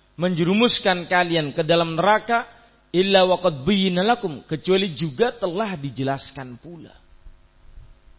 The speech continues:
Hal-hal apa saja, perbuatan apa saja,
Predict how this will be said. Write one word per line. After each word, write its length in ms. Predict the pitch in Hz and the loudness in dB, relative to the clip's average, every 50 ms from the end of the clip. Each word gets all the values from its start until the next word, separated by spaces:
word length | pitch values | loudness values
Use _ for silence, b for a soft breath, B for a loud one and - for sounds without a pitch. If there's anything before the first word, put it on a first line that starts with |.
| _ _ _ _ - | _ _ _ _ -4
Hal-hal 480 | 120 139 143 139 127 135 156 156 160 - | 0 0 2 2 2 2 2 2 2 2
apa 320 | 147 160 156 - 160 147 | 2 2 2 2 0 0
saja, 400 | - 175 156 135 110 - 151 - | 0 0 -2 -2 -2 -2 -4 -2
perbuatan 720 | - - 180 160 - - - 147 156 147 147 - 175 160 | -2 -2 -4 -4 -4 -4 -2 2 2 2 2 2 -2 -4
apa 320 | 151 - 151 151 127 160 151 | -2 -2 -2 0 0 0 0
saja, 400 | - 165 156 143 - 165 143 | 0 -2 -4 -2 -2 -4 -4